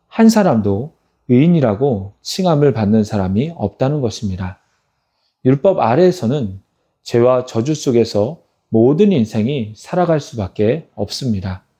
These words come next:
구원받을 사람이 없다는 것이죠. 그러게 하나님께서 뭐라고 말씀하십니까? 십일 절 마지막에 보면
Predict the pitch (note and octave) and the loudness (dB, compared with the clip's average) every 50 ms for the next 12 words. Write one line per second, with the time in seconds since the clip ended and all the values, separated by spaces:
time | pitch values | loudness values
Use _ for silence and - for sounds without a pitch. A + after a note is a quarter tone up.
0 | _ _ _ _ _ _ _ _ _ _ - - C#3 C#3 E3+ G3 G3+ F#3+ E3 C3+ | _ _ _ _ _ _ _ _ _ _ -6 0 2 4 4 4 2 2 0 -2
1 | A#2 A2+ C#3+ D3 C#3 - C3 A#2 G#2 G#2 A#2 D3 D#3 A#2+ G2 A2+ - G#2+ G#2 G2 | 0 0 0 0 0 -2 -4 -2 -2 -2 -2 -2 -4 -6 -6 -8 -8 -6 -6 -4
2 | - - C#3+ C#3+ D#3+ D#3+ C#3 A#2 F#2+ - - - - G2 F#2 F2+ _ _ _ _ | -2 -2 -2 0 0 0 -2 -2 -4 -6 -12 -16 -14 -14 -14 -14 _ _ _ _
3 | _ _ _ _ _ _ _ _ _ _ _ _ - B2 B2 B2 B2+ C3+ C3 - | _ _ _ _ _ _ _ _ _ _ _ _ -2 0 0 2 0 0 0 0
4 | F#3+ F#3 F#3+ F#3+ F#3 F3 - D#3 D3 - D#3 A#2+ G#2 G#2+ A2 A2+ G#2+ A#2 A#2+ A2+ | 0 0 2 2 0 0 0 0 0 0 0 0 2 2 2 2 0 2 0 0
5 | G#2 F#2+ G2+ G2 G2 - - C3+ B2 A2+ G2+ - - G#2+ G2 F#2+ F#2+ - C3 D3+ | 0 0 -2 -2 -2 -4 -4 -2 -2 -2 -2 -4 -6 -8 -8 -8 -8 -6 -6 -6
6 | F#3 F#3+ _ _ _ _ _ _ _ _ - - - F#3+ F#3 G3 F#3 F#3+ F3+ E3 | -6 -8 _ _ _ _ _ _ _ _ -10 -6 -2 2 2 2 2 2 2 2
7 | C#3 G#2 F#2+ G2+ G#2+ A#2+ A2+ A2+ A2+ A2 G#2+ G2+ G#2 G2 G#2 B2+ E3+ G3 G3 | 2 2 0 0 -2 0 0 0 0 0 -2 -4 -6 -6 -4 -2 -2 -4 -4